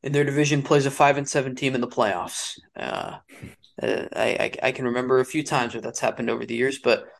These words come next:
uh, no, sorry about that, Joey. I, uh, I, I really thought you went first.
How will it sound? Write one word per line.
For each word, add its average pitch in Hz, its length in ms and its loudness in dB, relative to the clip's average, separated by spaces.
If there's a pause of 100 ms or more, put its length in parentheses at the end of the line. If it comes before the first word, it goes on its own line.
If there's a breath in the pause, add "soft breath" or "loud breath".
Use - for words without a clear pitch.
(220)
uh, 123 380 8
no, 240 160 8
sorry 254 220 8
about 147 160 6
that, 127 180 4
Joey. 147 480 4
I, 117 220 2
uh, 101 320 4 (180)
I, 123 260 -4
I 135 80 0
really 143 280 0
thought 139 160 4
you 131 60 0
went 131 160 -2
first. - 360 -6